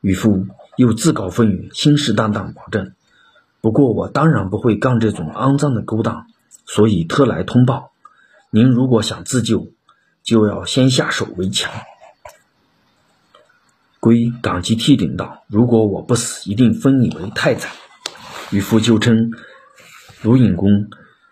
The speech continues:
祭拜时率军把他杀了。鲁隐公一死，龟马上登上鲁国国君之位。”为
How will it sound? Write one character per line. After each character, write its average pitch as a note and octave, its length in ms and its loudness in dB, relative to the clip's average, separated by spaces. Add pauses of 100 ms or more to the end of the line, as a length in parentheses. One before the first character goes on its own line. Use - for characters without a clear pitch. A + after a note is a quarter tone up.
(240)
祭 F3 160 4
拜 A#2 200 0
时 - 300 -6
率 C3+ 220 0
军 B2+ 240 2
把 - 120 -6
他 - 200 -10
杀 A#2 260 -2
了。 - 200 -10 (840)
鲁 B2 120 6
隐 A2 220 4
公 C3 240 2
一 B2+ 80 4
死， - 340 -6 (340)
龟 D3 200 4
马 C3 220 0
上 A2 220 -2
登 C3 140 4
上 A#2+ 380 -2
鲁 F#2+ 140 -6
国 G#2 180 0
国 G#2+ 220 -2
君 B2+ 200 4
之 C3 120 0
位。” A2 320 -2 (460)
为 G#2+ 360 2